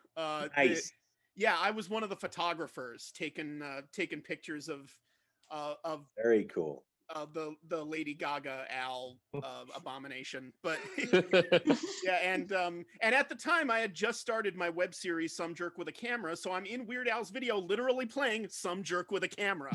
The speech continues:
Speaker 1: I'm
Speaker 2: <laughs> Jeez.
Speaker 1: uh, paparazzi there. So, uh, but y-, yeah, that was, um, yeah.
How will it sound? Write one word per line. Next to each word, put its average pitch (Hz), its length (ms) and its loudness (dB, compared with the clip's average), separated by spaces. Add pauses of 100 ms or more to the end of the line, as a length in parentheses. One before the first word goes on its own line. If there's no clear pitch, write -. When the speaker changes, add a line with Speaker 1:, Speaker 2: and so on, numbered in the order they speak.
(160)
Speaker 1:
I'm 151 300 -10
Speaker 2:
<laughs> - 80 -4
Jeez. 185 400 8
Speaker 1:
uh, 170 240 10 (240)
paparazzi 175 640 0
there. 135 240 -8
So, 143 380 -6 (200)
uh, 180 220 -8
but 160 220 -2 (100)
y-, - 80 -12 (160)
yeah, 170 200 -2
that 165 160 0
was, 170 260 -2
um, 156 460 -6 (1800)
yeah. 131 140 -8